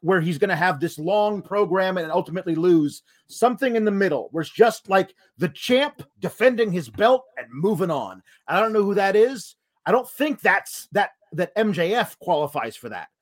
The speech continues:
So maybe that's further down the line. I'm not really sure who this guy is. Maybe it's Moxley. If Moxley winds up coming back, maybe they can get that done.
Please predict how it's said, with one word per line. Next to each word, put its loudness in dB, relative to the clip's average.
So -6
maybe 2
that's 0
further 4
down -2
the -10
line. -12
I'm -8
not -4
really -6
sure -2
who -4
this 0
guy 0
is. -2
Maybe -4
it's -10
Moxley. -2
If -16
Moxley -4
winds -4
up -4
coming -4
back, 0
maybe -6
they 0
can -6
get -6
that 0
done. -10